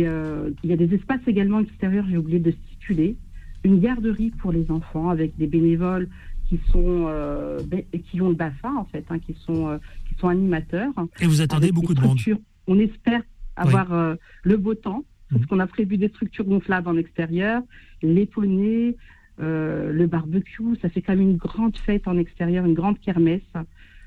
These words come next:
Speaker 1: euh, très joyeuse et festive. Et, euh, donc, on est,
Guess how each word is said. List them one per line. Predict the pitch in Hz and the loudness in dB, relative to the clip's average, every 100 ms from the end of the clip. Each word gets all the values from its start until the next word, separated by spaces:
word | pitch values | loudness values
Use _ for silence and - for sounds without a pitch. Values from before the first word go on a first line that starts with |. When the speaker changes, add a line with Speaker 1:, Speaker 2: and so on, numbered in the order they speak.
| - | -8
Speaker 1:
euh, | 160 | -6
très | 165 - 240 | -6 0 0
joyeuse | 202 208 196 220 190 | 2 0 2 0 0
et | |
festive. | 180 196 - - 208 247 220 175 - - - - - - - | -4 -4 -6 -6 -2 0 0 -4 -8 -20 -20 -20 -20 -20 -2
Et, | 170 170 165 | 2 4 2
euh, | 156 151 | -2 -6
donc, | 151 165 - | -6 -6 -4
on | 170 | 0
est, | 170 | 0